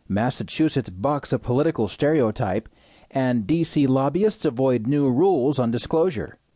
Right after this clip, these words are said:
From the financial headquarters this morning, Wall Street may challenge a proposed tax in court.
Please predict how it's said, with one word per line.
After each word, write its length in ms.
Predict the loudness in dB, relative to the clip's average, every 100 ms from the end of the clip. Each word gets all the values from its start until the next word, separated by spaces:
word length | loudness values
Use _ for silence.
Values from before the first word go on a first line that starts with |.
| _ _ _ _ _
From 260 | _ -2 0
the 60 |
financial 580 | -2 -2 0 -2 0 0
headquarters 520 | 0 -2 0 0 0
this 200 | -4 -4
morning, 300 | 0 0 2
Wall 220 | 2 0 0
Street 280 | 0 -2
may 200 | 0 0
challenge 500 | -2 -2 0 0 -2
a 40 | -4
proposed 520 | -6 -2 0 -2 -4
tax 340 | -4 -4 -2
in 140 | -4 -2
court. 440 | 0 0 0 -2